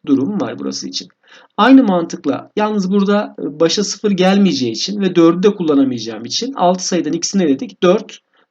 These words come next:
dört kere üç, on iki. Cevabımız yirmi yedi değişik şekilde elde edilir. Dokuzuncu sorumuz, on iki kişilik bir sınıfta bir başkan ve başkan yardımcısı kaç farklı şekilde seçilir? Arkadaşlar başkanlık için on iki kişi,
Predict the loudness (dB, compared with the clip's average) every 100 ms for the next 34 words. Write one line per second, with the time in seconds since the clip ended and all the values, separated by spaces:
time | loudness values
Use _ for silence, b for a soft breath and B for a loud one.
0 | -2 -2 0 0 0 0 -8 -10 -2 0
1 | 0 0 -2 -2 -8 _ _ _ -6 0
2 | 2 2 0 0 -4 -4 -8 -4 -4 0
3 | 0 2 4 4 2 -4 -6 -8 -10 -6
4 | -4 -6 -8 -8 -8 -6 -8 -6 -8 -8
5 | -12 -16 -16 _ _ _ _ _ _ _
6 | _ _ _ _ _ _ _ b b b
7 | b 2 4 4 0 0 2 4 4 2
8 | -2 0 2 2 -2 -4 -4 -4 -4 -6
9 | -6 -4 0 -2 -2 -4 -2 -4 -2 -2
10 | -2 -4 -6 -6 -6 -4 -4 -4 -4 -4
11 | -4 -8 -6 -4 -2 0 2 0 -4 -12
12 | b b b -4 -4 -4 -4 -4 -6 -2
13 | 0 0 -4 -4 -4 -6 -6 -4 -2 -2
14 | -2 -2 2 4 2 -2